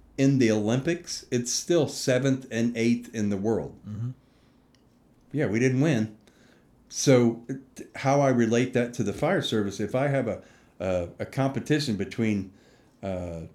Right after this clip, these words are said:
Speaker 1: two engine crews or two truck crews on opening a roof or stretching hand lines or knocking a cone down in X amount of time, second sucks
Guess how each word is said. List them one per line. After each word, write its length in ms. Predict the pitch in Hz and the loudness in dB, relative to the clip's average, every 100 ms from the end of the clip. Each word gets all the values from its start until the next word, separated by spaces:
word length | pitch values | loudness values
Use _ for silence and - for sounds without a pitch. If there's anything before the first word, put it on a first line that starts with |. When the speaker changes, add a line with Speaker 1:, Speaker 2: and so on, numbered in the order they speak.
| - | -2
Speaker 1:
two 180 | 170 | 2
engine 300 | 156 156 135 | 4 4 2
crews 260 | - 117 98 | 2 0 0
or 40 | |
two 180 | 95 160 | -4 -4
truck 320 | 151 139 139 | 2 2 2
crews 200 | 120 107 | 2 0
on 140 | 95 98 | 0 0
opening 320 | 117 117 117 | 0 0 0
a 60 | 107 | 0
roof 340 | 110 101 - | 0 -2 -4
or 80 | 98 | -8
stretching 440 | - 127 120 110 | -2 -2 0 -2
hand 200 | 110 107 | -2 -2
lines 300 | 101 95 90 | -2 -4 -6
or 180 | 92 90 - - | -6 -8 -12 -10
knocking 440 | 139 131 139 139 113 | 0 0 2 0 0
a 60 | |
cone 360 | 104 - 139 127 | 0 0 2 4
down 280 | 107 104 - - - | 2 -2 -6 -14 -4
in 160 | 113 117 | 0 0
X 240 | 127 - | 0 0
amount 240 | 117 117 | 0 2
of 80 | 107 | 0
time, 460 | - 143 135 104 - - _ _ _ _ | -2 -2 0 -2 -6 -18 _ _ _ _
second 400 | - 160 196 123 | 0 2 2 -2
sucks 540 | - 165 123 - - | 2 4 4 -2 -16